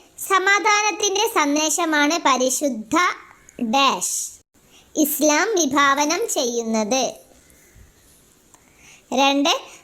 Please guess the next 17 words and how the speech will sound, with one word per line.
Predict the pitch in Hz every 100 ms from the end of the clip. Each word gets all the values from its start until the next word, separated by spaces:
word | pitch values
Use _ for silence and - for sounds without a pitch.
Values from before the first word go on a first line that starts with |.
| -
ബദ്രിൽ | 294 392 330 403 - 294
മുസ്ലിം | 320 302 311 359 440 349
പക്ഷത്ത് | 311 - 302 294 294 294
ആളുകളും | 262 254 262 311 311 349 330 -
ആയുധങ്ങളും | 247 247 262 269 247 240 330 - - _ _ _ _ 269
ഡാഷ്. | 320 247 196 - - - _ _ _ - _ -
ഉത്തരം | 233 - 277 320 571 - - -
കുറവായിരുന്നു. | 294 302 330 311 247 233 226 226 220 220 262 202 185 - _ _ - - -
മൂന്ന്, | - 262 269 330 440 - - -
ഖന്തക്കിനു | 403 415 427 494 - 440 453
ശത്രുക്കൾ | 392 311 - 320 320 359 339 - _
സംഘടിതമായി | - 285 269 277 339 349 370 339 285 285
വന്നതിനാൽ | 269 233 233 269 233 226 233 554 - - _ _ - 226
ഡാഷ് | 262 240 - - - -
അതിന് | 233 254 254 302 -
അഹ്സാബ് | 277 247 277 349 370 381
എന്നും | 370 269 254 277